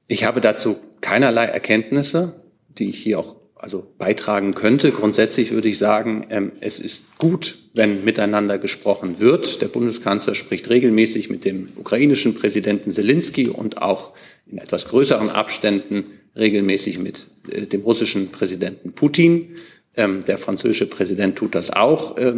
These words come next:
mit Herrn Putin zu sprechen. Man muss immer wieder eruieren,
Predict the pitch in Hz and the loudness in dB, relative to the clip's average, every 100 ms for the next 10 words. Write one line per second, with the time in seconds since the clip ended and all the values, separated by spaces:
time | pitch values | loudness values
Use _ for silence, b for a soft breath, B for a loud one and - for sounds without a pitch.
0 | - - 123 120 117 127 - 113 - 113 | -4 -4 -2 -2 -2 -2 0 0 0 -2
1 | - - 113 123 101 101 - 117 107 - | 2 2 4 4 2 0 -2 0 0 0
2 | 98 92 - 110 110 - 151 156 160 160 | 0 0 2 2 2 4 4 6 4 2